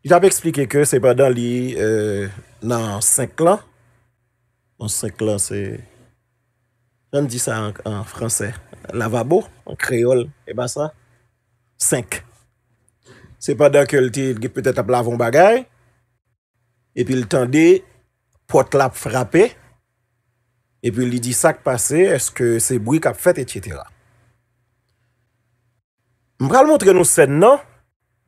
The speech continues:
G on pati, m p ap ka montre nou si nou t ap kanpe layv lan, men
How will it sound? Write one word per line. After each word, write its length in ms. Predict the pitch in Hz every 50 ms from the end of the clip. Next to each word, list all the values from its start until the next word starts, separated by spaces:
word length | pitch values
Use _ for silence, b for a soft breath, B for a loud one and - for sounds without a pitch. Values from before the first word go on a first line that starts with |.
| _ _ -
G 160 | 104 95 120
on 80 | 120 110
pati, 280 | - 127 127 - - 123
m 80 | 113
p 80 | 107 147
ap 140 | 127 - -
ka 140 | - 123 117
montre 300 | 120 123 120 - 151 160 180
nou 220 | 233 294 294 269 -
si 140 | - 123 113
nou 120 | 113 107
t 40 | 110
ap 140 | 98 - -
kanpe 240 | - 147 - 120 120
layv 240 | 120 113 117 120 123 151
lan, 160 | 202 233 240 - _ _ _ _ _ _ _ _ _ _ _ _ _ _ _ _ _ _ _ _ _ _ _ _ _ _ _ _ _ _ _ _ _ - 175
men 220 | 226 240 240 240